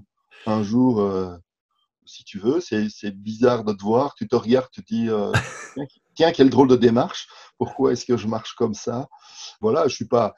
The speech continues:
Speaker 1: je suis pas particulièrement, euh, élégant. T'as des, t'avais dans, dans le groupe des gens qui avaient progressé bien plus vite que moi et qui trouvent des manières de marcher ou de se comporter sur le fil qui sont, euh, extrêmement, euh, élégantes.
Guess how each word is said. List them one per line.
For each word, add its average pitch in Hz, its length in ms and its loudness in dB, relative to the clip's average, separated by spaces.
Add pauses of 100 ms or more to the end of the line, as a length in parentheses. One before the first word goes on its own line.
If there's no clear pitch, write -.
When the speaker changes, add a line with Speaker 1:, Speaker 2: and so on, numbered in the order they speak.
(140)
Speaker 1:
je - 60 -20
suis - 80 -6
pas 151 160 2
particulièrement, 117 1080 -2
euh, 110 260 -4 (100)
élégant. 127 500 0
T'as 123 140 0
des, 110 240 -6 (560)
t'avais 113 220 -2
dans, 113 180 -4
dans 113 240 -4
le 120 60 -2
groupe 127 240 -2
des 120 120 0
gens 131 280 0
qui 123 120 -8
avaient 107 200 -2
progressé 120 500 -4
bien 110 220 -4
plus 107 100 -12
vite 98 240 -10
que 107 60 -2
moi 135 320 -4 (280)
et - 80 -8
qui - 180 -12
trouvent 160 280 -6
des 127 100 4
manières 123 460 0
de 110 80 -6
marcher 107 480 -4
ou 117 80 -4
de 104 120 -8
se - 100 -18
comporter 113 480 -6
sur 110 160 -8
le 101 80 -10
fil 135 260 -4
qui - 140 -16
sont, 101 440 -6
euh, 101 160 -8 (280)
extrêmement, 120 880 -2
euh, 104 280 -4
élégantes. 117 680 -2